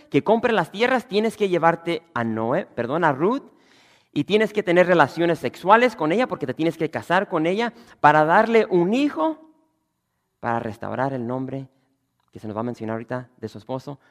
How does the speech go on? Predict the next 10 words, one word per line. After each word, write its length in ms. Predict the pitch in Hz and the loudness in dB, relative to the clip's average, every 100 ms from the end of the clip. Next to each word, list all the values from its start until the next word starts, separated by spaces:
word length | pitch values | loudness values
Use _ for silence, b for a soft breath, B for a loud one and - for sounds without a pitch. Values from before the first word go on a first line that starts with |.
| b | b
Malón. 500 | 107 107 107 104 104 _ _ _ _ _ _ _ _ _ _ _ _ _ _ | -4 -4 -2 -6 -10 _ _ _ _ _ _ _ _ _ _ _ _ _ _
Entonces 240 | - - | -14 -6
ahí 80 | 131 | -4
ya 120 | 180 | -4
cambió 200 | 160 147 | -4 -2
la 120 | 156 | -4
situación. 420 | 139 113 104 156 | -4 -10 -10 -8
Imagínate, 580 | 143 113 147 180 196 175 _ _ - | -6 -6 -4 -6 -8 -14 _ _ 0
varones, 540 | 127 156 208 226 - _ _ _ _ _ _ _ _ _ - | 2 2 0 -6 -12 _ _ _ _ _ _ _ _ _ -6
imagínate, 720 | 131 135 190 202 90 - | -2 0 -2 -4 -8 -8